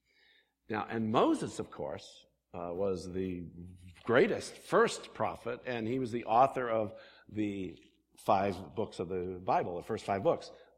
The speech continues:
called the Pentateuch. He's the author, Genesis, Exodus, Leviticus, Numbers, Deuteronomy. So in, in a way here, we have represented the, what I've been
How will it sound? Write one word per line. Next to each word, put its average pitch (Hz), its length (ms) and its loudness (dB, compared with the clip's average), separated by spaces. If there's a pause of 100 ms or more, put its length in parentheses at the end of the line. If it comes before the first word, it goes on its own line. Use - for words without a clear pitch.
(120)
called 80 200 -10
the - 60 -8
Pentateuch. - 540 -8
He's 78 220 -16
the 82 100 -10
author, 85 420 -10 (320)
Genesis, 87 400 -6
Exodus, 80 400 -12
Leviticus, 80 420 -12
Numbers, 76 260 -12
Deuteronomy. 80 580 -12 (1000)
So 165 240 4
in, 151 140 6
in 135 220 2
a 104 60 -2
way 139 400 2
here, 80 300 -6
we 95 120 -8
have 101 240 -4
represented 113 840 -4 (580)
the, 101 380 -2 (240)
what 90 200 -4
I've 95 220 0
been 95 140 -4